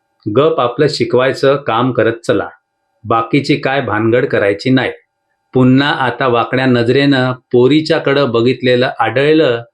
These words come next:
तर खुरप्यानं डोळं काढू हे ध्यानात ठेवून असावं. बरे असो, आपला एक विद्यार्थी. हे पत्र वाचून झालं आणि हेडमास्तर विचार करत बसले.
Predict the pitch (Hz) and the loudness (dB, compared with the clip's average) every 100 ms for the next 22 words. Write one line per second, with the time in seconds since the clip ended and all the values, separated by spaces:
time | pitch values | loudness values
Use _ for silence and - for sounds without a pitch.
0 | _ _ - 147 156 - 127 123 151 151 | _ _ -6 -4 -4 0 0 0 -2 0
1 | 160 143 120 135 143 120 123 131 135 120 | 0 2 2 2 0 0 2 4 2 2
2 | 120 101 104 127 - 104 110 135 - 95 | -2 0 -2 -4 -4 -4 -2 0 -2 -4
3 | 85 - _ _ - 110 120 123 - 120 | -6 -16 _ _ -10 -2 0 0 0 -6
4 | - - - _ _ _ _ _ 113 - | -6 -10 -12 _ _ _ _ _ -4 -2
5 | 123 127 - _ _ 120 120 - 107 113 | 0 -2 -4 _ _ -4 -4 -4 -4 -2
6 | 107 95 - - _ _ _ _ _ _ | -4 -4 -8 -16 _ _ _ _ _ _
7 | _ _ _ _ _ 143 147 127 - 151 | _ _ _ _ _ -4 -2 -2 -2 -2
8 | 131 120 - 135 104 110 131 117 - 117 | 0 -2 -2 0 2 2 2 0 -2 -2
9 | 113 104 107 117 123 - 120 120 107 120 | -2 -2 -2 0 -2 -2 0 0 0 -2
10 | 113 107 110 110 101 - 101 | -4 -2 -4 -2 -6 -4 -10